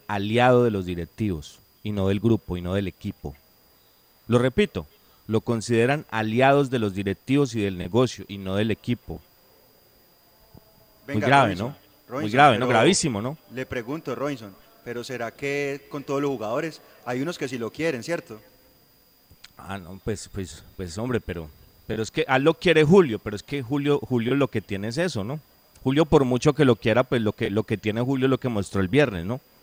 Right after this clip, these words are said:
Speaker 1: ¿Qué más puede hacer Julio si eso es lo que tiene? ¿Qué, qué, qué más puede hacer él? O, o Pablo Rojas, o Pájaro, bueno, o los que él,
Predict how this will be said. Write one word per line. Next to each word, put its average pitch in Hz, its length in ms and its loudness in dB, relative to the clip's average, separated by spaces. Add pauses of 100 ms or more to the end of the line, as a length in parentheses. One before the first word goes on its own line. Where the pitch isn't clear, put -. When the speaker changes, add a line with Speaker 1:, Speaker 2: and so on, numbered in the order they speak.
(800)
Speaker 1:
¿Qué 175 100 6
más 202 180 4
puede 185 200 6
hacer 175 160 2
Julio 170 260 4
si 151 100 4
eso 160 140 4
es 165 60 6
lo 147 100 6
que 117 120 -2
tiene? 92 320 -2 (1800)
¿Qué, 139 120 -2
qué, 147 180 0
qué - 200 -6
más 165 160 -2
puede 156 200 4
hacer 139 200 2
él? 90 180 0 (260)
O, 98 180 2
o 98 180 0
Pablo 95 380 2
Rojas, 110 520 6
o 92 80 -2
Pájaro, 120 440 0
bueno, 131 220 2
o 107 60 2
los 95 180 -2
que 120 120 0
él, 120 120 0